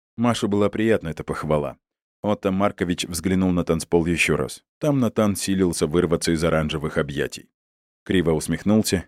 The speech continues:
и предложил, мягко коснувшись её локтя: «Пройдёмся по пляжу». Маше и раньше приходилось гулять по ночному пляжу с Натаном. С ним это было как-то необременительно. Наверное, потому что чётко знали, небольшой кураж и лёгкий трепет увлечения —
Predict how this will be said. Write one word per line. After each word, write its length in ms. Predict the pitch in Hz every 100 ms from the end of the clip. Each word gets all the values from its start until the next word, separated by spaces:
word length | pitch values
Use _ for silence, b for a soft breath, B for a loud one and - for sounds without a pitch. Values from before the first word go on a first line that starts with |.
| -
и 80 |
предложил, 460 | 90 87 85 85 90
мягко 320 | 82 85 82
коснувшись 560 | - 80 82 73 76 -
её 180 | 76 76
локтя: 400 | 73 - 71 - _ _ _ _ -
«Пройдёмся 420 | 113 147 196 110
по 120 | 82
пляжу». 420 | 73 73 69 62 - _ _ _ _ _ _ _
Маше 380 | 104 110 - 101
и 40 | 107
раньше 320 | 113 98 -
приходилось 500 | 82 87 82 80 69
гулять 320 | 80 87 92
по 80 | 80
ночному 440 | 82 - 85 80
пляжу 300 | 76 85 80
с 100 | 76
Натаном. 500 | 82 78 73 69 60 _ _ _ _
С 100 | -
ним 180 | - 170
это 100 | 131
было 180 | 92 92
как-то 480 | - 110 - 101 90 _ -
необременительно. 1000 | 101 98 87 92 101 135 - 71 69 - _ -
Наверное, 360 | 113 147 135 110
потому 260 | 113 123
что 180 | - 110
чётко 340 | - 123 -
знали, 380 | 104 101 80 73 _ _ _
небольшой 460 | 175 147 127 - 104
кураж 420 | 139 170 175 -
и 40 |
лёгкий 320 | 95 107 - 85
трепет 380 | 85 - -
увлечения — 640 | 85 90 95 - 143 123